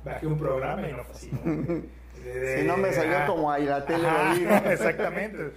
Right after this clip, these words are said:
Speaker 1: Dije, "A ver, ¿por qué no me sale como los programas que yo veo, como los
Speaker 2: Ajá.
Speaker 1: podcasts que sigo, no?". Porque tiene un tema atrás de, de bastante trabajo.
Speaker 2: Sí, totalmente, fíjate, nada más para el puro seteo,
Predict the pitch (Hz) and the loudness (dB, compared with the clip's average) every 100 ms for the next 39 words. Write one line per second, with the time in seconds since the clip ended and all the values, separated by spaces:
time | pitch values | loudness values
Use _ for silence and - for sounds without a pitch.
0 | - - 139 147 156 156 175 185 170 170 | -16 -14 -6 -4 -4 -6 -4 -2 -2 0
1 | 170 160 147 139 127 131 143 156 151 139 | 0 0 -2 -4 -6 -4 -2 -2 -4 -6
2 | 143 160 185 151 127 123 120 - 113 110 | -2 2 2 0 -6 -10 -10 -6 -6 -4
3 | 156 160 170 151 151 139 226 208 127 117 | -4 -2 -2 -2 -4 -10 -8 -6 -6 -8
4 | 165 202 - - - - 208 220 208 156 | -12 -14 -20 -20 -20 -18 -14 -10 -6 -4
5 | 151 147 143 135 123 127 131 135 147 139 | -2 0 -2 -6 -8 -4 -4 -2 -2 -4
6 | 117 113 - 127 131 147 147 156 - - | -6 -12 -12 -12 -10 -8 -8 -6 -8 -10
7 | 127 127 - - - - 165 175 170 170 | -12 -12 -14 -16 -14 -2 -2 0 0 0
8 | 180 190 185 170 175 147 143 147 190 - | 0 0 0 0 0 0 0 0 0 0
9 | 190 165 180 190 180 143 135 123 | 0 0 0 0 -2 -2 0 0